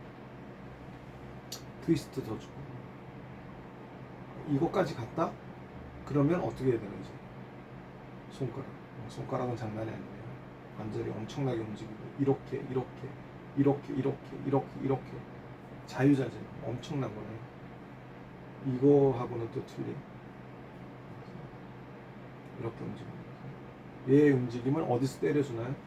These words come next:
머릿속에서. 인공지능이 "야, 너 얘를 저기에 있는 니뻘을 잡아놔." 이게 뭐 니뻘인지 어떻게 알아? 여기서 니뻘을 어떻게 찾아? 자, 여기서 니뻘.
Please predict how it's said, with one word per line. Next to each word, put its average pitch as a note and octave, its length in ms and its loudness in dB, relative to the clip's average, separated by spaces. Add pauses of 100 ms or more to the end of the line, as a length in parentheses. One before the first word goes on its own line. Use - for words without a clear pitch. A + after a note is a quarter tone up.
(380)
머릿속에서. G#2+ 560 2 (220)
인공지능이 C3 600 6 (1040)
"야, B2+ 160 2
너 A#2 300 0 (460)
얘를 B2+ 520 8 (1200)
저기에 B2+ 360 6
있는 A#2 340 0 (1080)
니뻘을 C3 460 6
잡아놔." - 300 -6 (580)
이게 D#3 260 10
뭐 C3 360 6 (120)
니뻘인지 C#3+ 340 4
어떻게 - 260 -4
알아? - 80 -6 (280)
여기서 C#3 360 8
니뻘을 B2+ 440 0
어떻게 - 280 -6
찾아? - 280 -10 (1160)
자, G#2+ 120 -4
여기서 B2+ 320 4
니뻘. A2 340 -2